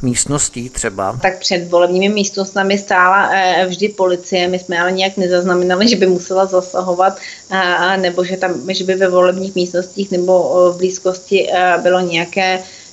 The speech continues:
Speaker 2: nějaké napětí. Eh, ty bezpečnostní opatření, jak jsem se už zmiňovala, byly opravdu, byly standardní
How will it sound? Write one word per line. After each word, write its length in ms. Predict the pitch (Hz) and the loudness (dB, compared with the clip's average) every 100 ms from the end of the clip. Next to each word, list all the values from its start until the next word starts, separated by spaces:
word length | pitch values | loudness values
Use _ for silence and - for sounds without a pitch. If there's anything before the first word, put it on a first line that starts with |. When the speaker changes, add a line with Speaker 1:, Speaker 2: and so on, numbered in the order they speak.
| - | -4
Speaker 2:
nějaké 420 | 180 175 202 196 | -2 -2 -2 0
napětí. 800 | 185 165 185 185 - 190 190 - - - | 0 0 -2 -2 -4 -10 -10 -12 -14 -2
Eh, 560 | 190 185 185 175 180 185 | 0 2 4 4 2 0
ty 80 | |
bezpečnostní 720 | 190 185 185 - 190 185 208 185 | -2 -4 -4 -8 -8 -8 -6 -4
opatření, 440 | 185 185 196 190 | -2 -4 -4 -4
jak 80 | 185 185 | -4 -8
jsem 220 | - 196 196 | -6 -4 0
se 140 | 202 | 0
už 100 | 202 | 0
zmiňovala, 500 | 214 - 180 190 190 | 0 0 2 2 2
byly 260 | 180 180 170 | 2 0 0
opravdu, 800 | 170 175 180 190 185 175 175 175 | 0 -2 0 2 2 4 2 2
byly 180 | 185 196 | 0 0
standardní 580 | - 170 170 175 185 | -2 -2 -2 -2 -6